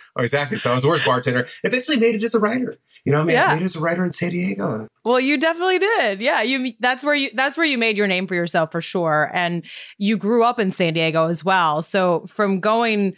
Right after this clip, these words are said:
Speaker 2: you know, from just, you know, a kid in San Diego to now the owner and content chief of San Diego Ma-, Magazine, how does it feel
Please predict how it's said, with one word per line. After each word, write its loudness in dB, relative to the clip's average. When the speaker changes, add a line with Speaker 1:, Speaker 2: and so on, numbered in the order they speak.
Speaker 2:
you -2
know, 4
from 0
just, -2
you 2
know, 2
a 0
kid 2
in 2
San 2
Diego 2
to -4
now 0
the -2
owner 4
and 0
content -2
chief -2
of 0
San -2
Diego 0
Ma-, 0
Magazine, -2
how -2
does 0
it -2
feel 0